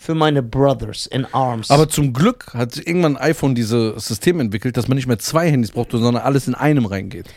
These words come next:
Speaker 1: Genau, zwei Karten.
Speaker 2: Zwei
Speaker 1: Man kann
Speaker 2: Karten.
Speaker 1: so
Speaker 2: Eine
Speaker 1: switchen.
Speaker 2: elektronische, eine
Speaker 1: Ich,
Speaker 2: normale.
Speaker 1: ich glaub, bei Samsung geht das mittlerweile auch.
Speaker 2: Ja, das ist super.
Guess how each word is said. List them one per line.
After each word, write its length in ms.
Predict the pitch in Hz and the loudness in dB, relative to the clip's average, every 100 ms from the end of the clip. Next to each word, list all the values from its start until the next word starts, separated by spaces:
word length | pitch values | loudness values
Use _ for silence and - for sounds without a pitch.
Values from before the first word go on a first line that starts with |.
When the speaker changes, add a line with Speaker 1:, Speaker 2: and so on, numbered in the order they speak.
| _ _ | _ _
Speaker 1:
Genau, 200 | 147 156 151 | 2 2 2
zwei 220 | - 160 | 2 2
Karten. 560 | 170 160 127 123 - | 2 0 0 -8 -8
Speaker 2:
Zwei 200 | 104 113 | -4 2
Speaker 1:
Man 60 | 123 | 2
kann 60 | 110 | 2
Speaker 2:
Karten. 160 | 95 120 | -2 0
Speaker 1:
so 20 | |
Speaker 2:
Eine 180 | 151 190 | 2 4
Speaker 1:
switchen. 100 | 156 | 2
Speaker 2:
elektronische, 500 | 131 185 214 196 160 | 2 2 2 2 0
eine 160 | 160 | 2
Speaker 1:
Ich, 60 | 156 | 4
Speaker 2:
normale. 260 | 143 131 107 | 4 2 2
Speaker 1:
ich 80 | 95 | 4
glaub, 160 | 190 | 4
bei 120 | 175 | 4
Samsung 300 | 160 190 170 | 2 2 0
geht 120 | 170 - | -4 -4
das 100 | 165 | -8
mittlerweile 420 | 147 151 147 135 | -2 2 4 4
auch. 280 | 143 - - | 2 0 -6
Speaker 2:
Ja, 80 | 104 | -2
das 180 | 107 - | -2 -4
ist 60 | |
super. 260 | - 151 107 | -6 -2 -4